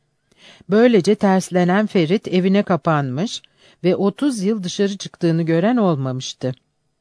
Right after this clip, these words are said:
İşte Abdülhamit'in kardeşi şimdi bu adamı mütareke şartlarını görüşecek heyete başkan yapmak istiyordu. Dipnot,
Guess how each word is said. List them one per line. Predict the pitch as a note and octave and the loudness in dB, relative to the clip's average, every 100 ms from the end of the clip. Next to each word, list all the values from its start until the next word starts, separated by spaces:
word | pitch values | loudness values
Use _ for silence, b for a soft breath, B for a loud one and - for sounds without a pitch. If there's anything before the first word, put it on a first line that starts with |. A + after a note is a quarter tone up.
| _ _ _ _ _ _ _ _ B B B B | _ _ _ _ _ _ _ _ B B B B
İşte | G3 - D4 | -6 2 4
Abdülhamit'in | A#3+ A#3+ - B3 B3 B3 - D4 | 4 0 -2 2 4 2 0 -2
kardeşi | - G3+ F3 D#3+ D3+ - F3 | 2 2 2 0 -2 -4 -4
şimdi | A#3 A#3 A3 | 0 0 2
bu | C4 A#3+ | 4 2
adamı | F#3+ E3+ F#3+ | 4 2 2
mütareke | G3+ - G#3 G#3 G#3+ B3+ | 0 2 2 2 2 0
şartlarını | - G3 - E3 D#3 E3+ | 2 0 0 0 0 0
görüşecek | E3+ F3 E3 E3 F3+ G#3+ G3 | 0 -2 -4 -4 -2 0 0
heyete | E3+ D#3+ A3+ A3 | 0 2 0 2
başkan | G#3+ - A3+ | 0 0 0
yapmak | G#3 E3+ C3 C#3+ B2+ | 2 0 -4 -8 -10
istiyordu. | - - D3 C3+ B2+ B2+ C3 _ _ _ _ _ _ _ _ _ b b b F3+ | -14 -8 -4 -4 -4 -6 -8 _ _ _ _ _ _ _ _ _ b b b -2
Dipnot, | G#3 - D3 F3 B3 | -2 -2 0 0 -2